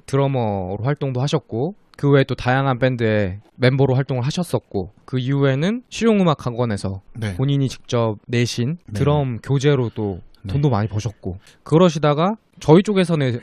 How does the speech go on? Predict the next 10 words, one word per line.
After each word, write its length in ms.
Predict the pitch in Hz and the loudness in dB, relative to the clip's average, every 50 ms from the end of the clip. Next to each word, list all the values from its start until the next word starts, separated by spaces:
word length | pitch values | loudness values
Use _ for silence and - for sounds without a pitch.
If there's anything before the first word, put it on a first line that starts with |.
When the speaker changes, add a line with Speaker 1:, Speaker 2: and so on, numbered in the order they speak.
| - - | -10 -12
Speaker 1:
소셜 440 | - 190 208 202 - 240 226 208 | -6 -4 -4 0 0 2 2 0
섹터라고 460 | 190 - 196 - - 185 160 135 135 110 | 0 -4 -8 -2 -2 0 2 2 2 0
얘기하잖아요. 560 | 104 110 117 120 127 123 110 90 90 123 180 _ _ 123 | 0 0 -2 0 0 -2 -4 -4 -6 -8 -10 _ _ -18
Speaker 2:
네, 140 | 110 107 | -16 -14
네. 60 | 101 95 | -14 -12
Speaker 1:
그런 140 | 98 113 | -10 -10
사회공헌 400 | 107 - 151 147 139 123 127 127 | -4 -2 -2 -2 0 -2 -2 -4
활동을 300 | 131 135 - 139 127 117 | -4 -4 -4 -4 -4 -4
하는 200 | 131 143 139 131 147 | -4 -4 -4 -4 -6
Speaker 2:
네. 60 | 185 | -8